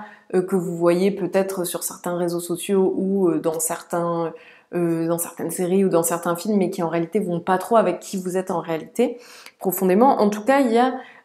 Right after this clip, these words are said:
euh, une influence comme ça qui parfois vous bloque et qui nourrit vos pensées limitantes et vos croyances limitantes.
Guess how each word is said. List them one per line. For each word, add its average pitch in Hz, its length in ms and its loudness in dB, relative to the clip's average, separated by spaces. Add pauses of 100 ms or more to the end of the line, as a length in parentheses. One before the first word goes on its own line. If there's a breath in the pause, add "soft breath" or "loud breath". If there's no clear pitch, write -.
euh, 190 140 4
une 196 240 2
influence 240 580 4
comme 208 200 2
ça 240 180 4
qui 202 280 -4
parfois 226 380 4
vous 208 200 4
bloque 196 480 2 (300 loud breath)
et 202 120 0
qui 220 340 -2
nourrit 254 460 8
vos 226 200 8
pensées 220 420 2
limitantes 214 720 2
et 190 80 2
vos 185 160 -2
croyances 190 520 0
limitantes. 175 580 -6